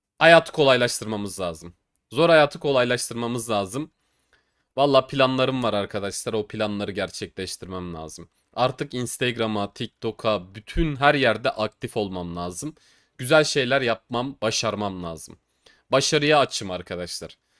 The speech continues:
Aç değilim aslında. Başarıya doydum ama daha büyük bir başarı istiyorum ya.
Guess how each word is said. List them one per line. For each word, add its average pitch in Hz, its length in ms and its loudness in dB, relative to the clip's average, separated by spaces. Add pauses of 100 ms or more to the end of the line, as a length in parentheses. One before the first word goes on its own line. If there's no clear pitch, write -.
(240)
Aç 170 300 2
değilim 180 220 4
aslında. 101 360 -4
Başarıya 143 500 0
doydum 135 420 -4 (320)
ama 131 360 0
daha 127 440 4
büyük 135 300 -10
bir 113 100 -6
başarı 110 340 -2
istiyorum 85 500 -10
ya. 82 180 -12